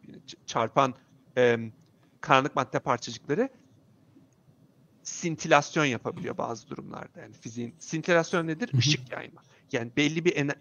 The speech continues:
Speaker 1: çarptığında, enerji bıraktığında o, e, tankın içerisinde eğer sen saf-, s-, şeffaf bir sıvı kullanırsan,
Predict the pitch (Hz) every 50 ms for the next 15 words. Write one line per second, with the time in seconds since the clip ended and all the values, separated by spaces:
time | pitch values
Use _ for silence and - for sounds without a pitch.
0 | _ - - - 170 156 - - - 156 151 139 143 131 139 131 139 139 147 151
1 | 151 175 147 151 139 135 127 - - - 131 123 120 123 151 226 277 - - -
2 | - - _ _ _ - 156 165 165 160 - - - _ _ _ - 135 131 127
3 | 123 120 117 117 117 - - - _ - - 170 160 160 156 - 196 185 175 -
4 | - 165 143 127 - - - 127 120 - 131 127 131 131 - 147 131 - - -
5 | 160 135 - - - - - - - - - - - - - - - 156 139 -
6 | - 202 196 - - 143 - - 127 120 120 - - 123 120 123 131 143 - -
7 | - -